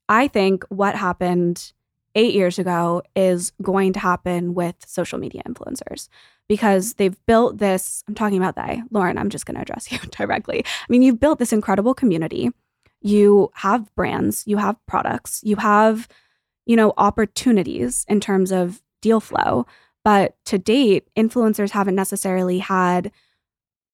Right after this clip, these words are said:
the teams and the structures in place to be able to vet those deals effectively and then structure the agreements. So they get deal flow, they don't know how to activate on it. And then once they're invested, they're huge value add investors.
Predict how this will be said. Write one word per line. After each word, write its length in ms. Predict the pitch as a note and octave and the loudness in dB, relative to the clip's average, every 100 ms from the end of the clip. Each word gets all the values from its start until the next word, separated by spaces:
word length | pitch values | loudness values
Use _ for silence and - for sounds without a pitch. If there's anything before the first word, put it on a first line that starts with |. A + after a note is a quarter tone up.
| _ | _
the 140 | G#3 G3+ | -2 -2
teams 760 | - - G#3+ G3 G3 A#3 B3 - | -2 -2 2 4 4 2 0 -2
and 100 | G3+ | -2
the 60 | |
structures 680 | F#3 - G3 - - G#3+ A3+ | -2 -2 -4 -4 -2 -2 -2
in 180 | A3+ G3 | 0 -2
place 380 | - E3+ B3+ - | 0 0 0 -2
to 100 | A#3 | -2
be 120 | G#3+ G3 | 0 2
able 160 | G3 | 0
to 320 | - G3 F#3 - | 0 2 2 0
vet 340 | F3+ F3+ F3+ | -2 -2 -2
those 240 | B3 C4+ - | 0 0 0
deals 260 | B3 B3 | -2 0
effectively 840 | C4+ - - - - - - C4+ C#4 _ _ _ | -2 -6 -10 -8 -10 -6 -2 -2 -4 _ _ _
and 160 | A3+ A3+ | 2 4
then 140 | G#3+ | 2
structure 640 | G#3+ - G#3 - G3+ F#3+ - | 0 -2 -4 -4 -2 0 -2
the 200 | G#3 F3 | -2 -4
agreements. 680 | F3 F#3+ - - - - - _ _ | -2 -4 -6 -12 -14 -16 -16 _ _
So 300 | - G#3+ G3+ - | -2 2 2 0
they 80 | A3 | 0
get 180 | D#4+ D#4 | 0 2
deal 160 | G#3+ | -2
flow, 380 | - G3 G3 G3 | 0 2 2 0
they 100 | G3+ F#3+ | 0 0
don't 140 | A3 | 0
know 80 | A3+ | -2
how 120 | A3 | -2
to 60 | F#3+ | -2
activate 460 | F#3 - F3+ E3+ | -4 -8 -6 -2
on 180 | E3 D3+ | -2 -2
it. 200 | E3 B3 _ _ _ | -2 -4 _ _ _
And 180 | - G#3 | 0 4
then 320 | G#3 G#3 G3+ - | 4 4 2 0
once 320 | G3+ C4 D4 | 0 2 2
they're 160 | A3 G3 | 2 2
invested, 720 | F#3 G#3 - - - G#3 - _ | 2 0 -2 -6 -6 -6 -8 _
they're 280 | G#3+ G3 - _ | 0 0 -2 _
huge 600 | - - D#4 D4+ G3+ G#3 | -20 -4 2 4 2 0
value 340 | F#3+ F#3+ F#3 F3 | 0 2 2 -2
add 180 | - - | -4 -4
investors. 640 | G3+ - - - - - | -6 -6 -8 -8 -8 -10